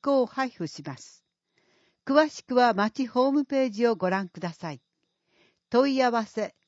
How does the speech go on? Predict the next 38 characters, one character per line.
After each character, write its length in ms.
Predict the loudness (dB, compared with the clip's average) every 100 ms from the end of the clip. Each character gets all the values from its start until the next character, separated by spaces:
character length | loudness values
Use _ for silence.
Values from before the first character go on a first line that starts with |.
| _ _
福 220 | -6 -4
祉 180 | -4 -4
課 140 | -4
社 180 | -2 -4
会 240 | -4 -4 -6
福 220 | -8 -10
祉 160 | -6
係。 480 | -6 -6 -6 -8 -10 _ _ _ _ _ _
電 320 | -2 0 0 -2
話、 200 | -4 -4 _ _
五 220 | -2 0 0
八 340 | -4 -8 -4
五 160 | 0 0
の 200 | -2 -2
二 280 | 0 2
七 320 | 2 0 -2 -4
九 240 | -4 -6
三。 320 | -6 -8 -8 -12 _ _ _ _ _ _ _ _ _ _ _ _ _ _ _ _ _
赤 400 | -6 -2 0 2
色 260 | 2 4
に 180 | 4 2
白 340 | -4 -2 0 2
の 160 | 0
十 300 | -2 -2 -2
字 160 | -4 -6
と 180 | -6 -6
ハ 280 | -4 -2
ー 40 | -2
ト 160 | -2
マ 160 | 0 -2
ー 40 | -4
ク 140 | -4
の 160 | -2 -2
デ 160 | -2
ザ 200 | -2 -2
イ 160 | -2 -4
ン 120 | -4
の 200 | -4 -6